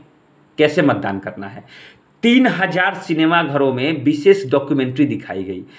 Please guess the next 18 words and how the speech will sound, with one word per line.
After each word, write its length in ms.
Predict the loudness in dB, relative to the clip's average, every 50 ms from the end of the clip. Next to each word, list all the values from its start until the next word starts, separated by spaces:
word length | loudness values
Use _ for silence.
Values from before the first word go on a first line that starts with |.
| -20 -20 -20 _ -4 0
मतदान 500 | 0 0 2 2 4 4 4 2 0 0
पत्र 220 | 0 0 0 0 -4
की 120 | -4 -6
छपाई 380 | -8 -6 -8 -4 -2 -2 -2 -2
कहाँ 300 | 0 -2 -2 0 0 -2
हुई? 260 | -2 -2 -4 -4 -4 -2
आज 240 | -2 -2 -2 0 0
जहां 240 | 0 0 0 0
नोट 380 | 0 -2 -2 -2 -2 -4 -4 -4
छपता 320 | -4 -4 -4 -2 -2 -2
है, 260 | 0 0 -2 -2 -2 0
नासिक 440 | 2 2 2 0 0 -2 -4 -4 -4
स्थित 420 | -6 -6 -2 0 0 0 0 -2 -12 -20 -20 -20 _
सिक्योरिटी 680 | -8 -2 0 0 0 0 2 4 6 6 6 6 4 2
प्रेस 380 | 2 0 -2 -2 -2 -4 -8 -18
में। 120 | -20 -20 -20 _ _ _ _ _ _ _ _ _ _ _ _ _ _ _ _ _ _ _ _ _ _ _ _ _ _ _ _ -2
<clears throat> 460 | -2 0 0 0 -2 -2 -8 -8 -2
जो 400 | 2 4 4 2 2 -4 -14 -18